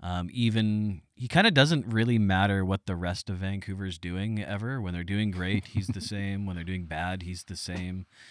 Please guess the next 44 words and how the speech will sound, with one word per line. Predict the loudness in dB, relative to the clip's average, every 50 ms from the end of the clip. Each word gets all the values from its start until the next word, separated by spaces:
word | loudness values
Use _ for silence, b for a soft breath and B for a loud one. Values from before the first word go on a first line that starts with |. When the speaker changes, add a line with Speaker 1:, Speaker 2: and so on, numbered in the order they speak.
| B B B B B
Speaker 1:
So | B -6 -4 -4 -2
he's | -2 -2 -2 -2 -2
good | 0 2 4 4 6 6 4 2 2 -2 -6 -14 -16 -10 -6
if | -6 -6 -4 -4 -4
you | -4 -2
need. | -2 -2 -2 -2 -2 -4 -4 -6 -4
And | -2 -2
I | 0 0 0 -2
get | -2 -4 -6 -6 -2
left | 0 0 0 -2 -2 -2
wing | -2 -2 -2 -2
only, | -2 -2 -2 -2 -2 -2 -2 -2
but | -4 -4 -4
it | -4 -4
is | -4 -6 -6
two | -6 -6 -6 -6
off | -6 -6 -8 -10
nights, | -12 -18 -18 -18 -18 -20
so | -20 -20 -20 -16 -12
I, | -10 -6 -4 -2 -2
I'd | -2 -2
go | -2 -4
with | -4 -6
him. | -10 -16 -18 _ _ _ _ _ _ _ _ -2
Speaker 2:
Yeah, | 2 2 4
I |
mean, | 4 4 4 4
Edmonton's | 4 4 4 4 4 4 4 2 2 2 2 0
not | -2 -2 -2 -4 -8 _ _ _ _ _ _ -12
exactly | -10 -6 -4 -4 -4 -2 -2 -2 -2
known | 0 0 0 0 -2
for | -2 -4
their | -6 -6
defense, | -6 -6 -6 -6 -6 -6 -8 -10 -14 -12 -12 -12
so | -8 -6 -6 -6 -6 -8 -10 -10 -6
they | -2 0 2
could | 2 4
be | 4 4
high | 4 4 2
scoring | 0 0 -2 -2 -2 -4
Speaker 1:
Exactly. | -6 -8 -10 -12
Speaker 2:
affairs. | -12 -12 -12 -14 -14 _ _ b b b b b
My | 2 4 6
guy, | 6 6 6 4 2 0